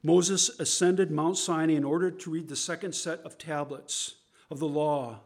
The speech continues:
and that he descended upon what day? Yom Kippur.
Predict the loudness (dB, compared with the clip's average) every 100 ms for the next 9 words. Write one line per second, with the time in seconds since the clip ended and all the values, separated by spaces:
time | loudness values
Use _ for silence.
0 | _ -20 -16 -2 0 0 0 0 0 2
1 | 2 2 0 -2 0 2 0 -2 -10 _
2 | _ _ _ _ _ -8 -6 -4 -4 -4
3 | -4 -8 -16 _ _ _ _ _ _ _
4 | 0 4 4 2 -2 -6 0 0 0 -4
5 | -10